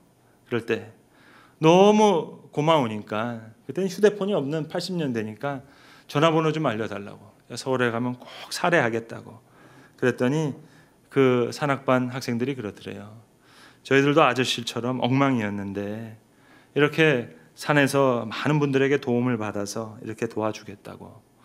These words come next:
그렇게 됐다고." 그래서 이 사람들이 서울로 떠나가는데요. 감동이, 감동이 이 오는데 물밀듯처럼 밀어오는데 마치 지구인이 아닌 것처럼 그렇게 보이더랍니다.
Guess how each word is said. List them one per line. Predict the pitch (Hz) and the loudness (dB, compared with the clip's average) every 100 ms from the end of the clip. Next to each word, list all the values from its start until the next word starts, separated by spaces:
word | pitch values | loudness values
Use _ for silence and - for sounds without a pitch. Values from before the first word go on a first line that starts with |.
| _ | _
그렇게 | - 151 | 0 0
됐다고." | 147 - 87 82 - _ _ _ _ - - - | 2 -2 -8 -16 -20 _ _ _ _ -20 -16 0
그래서 | 220 | 4
이 | 196 | 6
사람들이 | 208 196 202 202 | 6 6 4 4
서울로 | 196 196 190 | 4 2 2
떠나가는데요. | 202 180 151 131 127 175 143 - - - - | 0 0 0 -2 -2 -4 -6 -16 -20 -20 -12
감동이, | - 139 175 185 196 202 | 2 4 4 6 4 4
감동이 | 170 160 156 160 165 165 123 - - _ _ - - _ - - _ - | 2 2 2 0 2 0 -2 -12 -20 _ _ -20 -20 _ -20 -20 _ -2
이 | 165 160 156 | 4 6 6
오는데 | 160 170 160 143 151 | 4 6 6 6 6
물밀듯처럼 | 143 196 202 190 175 156 185 | 8 8 8 6 0 -4 -4
밀어오는데 | 165 147 143 127 131 175 147 - - - - | -2 0 0 -2 -2 -4 -4 -12 -20 -20 -8
마치 | 139 135 208 180 | -6 -4 -4 -2
지구인이 | - 170 190 190 202 | 0 2 4 4 4
아닌 | 143 151 | 4 4
것처럼 | 139 135 143 135 113 - - | 2 2 -4 -4 -8 -16 -4
그렇게 | 185 185 214 | 0 4 4
보이더랍니다. | 135 120 110 107 110 113 117 120 | 6 4 2 0 -4 -8 -12 -14